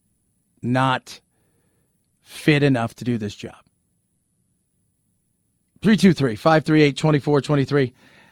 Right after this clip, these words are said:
at Chad Benson Show. Your Twitter, tweet at us, text the program. Like I said, grab that podcast. And when you're doing that, get yourself some Raycons. Go to Ray-, go to buy raycon dot com slash Chad. When you do, you're gonna save fifteen percent right there. But they're the best earbuds around, my everyday earbuds. So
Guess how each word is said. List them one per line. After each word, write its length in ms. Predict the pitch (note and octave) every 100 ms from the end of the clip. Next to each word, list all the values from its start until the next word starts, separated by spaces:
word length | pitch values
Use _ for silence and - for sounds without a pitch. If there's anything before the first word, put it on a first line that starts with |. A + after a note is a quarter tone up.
| _ D3+
at 180 | D#3
Chad 220 | - E3 C#3+
Benson 280 | C#3 C3+
Show. 280 | A#2+ C3+ A#2 - -
Your 100 | B2
Twitter, 260 | D3+ C3
tweet 220 | - D#3+
at 80 | D3
us, 100 | C3+
text 220 | D#3 C#3
the 40 | A#2+
program. 260 | C#3 C#3
Like 120 | D#3 C#3+
I 0 |
said, 160 | D3
grab 160 | D3+ D3+
that 140 | D3
podcast. 480 | D3+ D3 D3+ C#3+ - - - -
And 80 | F3+
when 80 |
you're 60 | G3+
doing 300 | E3 D#4+ D#4
that, 180 | G3+ F#3
get 120 | F3+
yourself 260 | D#3+ B3 F#3
some 100 | G3+
Raycons. 540 | F#3+ F3+ C#3 - - _ _ _ _ _ _ _ _ -
Go 60 |
to 80 | B2+
Ray-, 260 | D3 D3 - _ -
go 80 | C#3+
to 60 |
buy 160 | C3+ D3
raycon 300 | D3 D3 C#3
dot 160 | C3+
com 160 | - C3+
slash 240 | - A#2+ -
Chad. 320 | F3 D#3+ D#3+
When 140 | C#3+
you 100 | C#3
do, 440 | - A#3 G#3 F#3+ - - - -
you're 100 | D3
gonna 60 |
save 220 | C3+ D#3+ -
fifteen 280 | E3 D#3+
percent 300 | C#3+ B2+ D3
right 220 | C3+ C3 C#3+
there. 300 | F3+ C#3 - -
But 140 | F#3+
they're 140 | F3
the 140 | F3 F#3+
best 360 | F3 F3+ F3
earbuds 400 | - D#3 C#3+ C3
around, 280 | C3+ A#2+ A#2
my 140 | C3 C3+
everyday 420 | D#3+ F#3 F#3 E3+
earbuds. 240 | D3+ C3
So 180 | A#2 D#3+